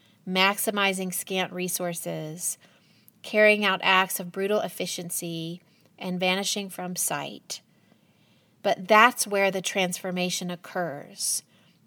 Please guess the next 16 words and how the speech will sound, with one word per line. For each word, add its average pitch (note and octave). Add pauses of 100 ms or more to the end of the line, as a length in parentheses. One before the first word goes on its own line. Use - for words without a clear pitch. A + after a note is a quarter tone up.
Winter A3
is G3+
not F#3+
the F3+
death G3+
of F3+
the F3+
life E3
cycle, E3 (340)
but F3+
the F#3+
crucible. E3+ (4000)
The A3+
older C4+
I A3
get, G3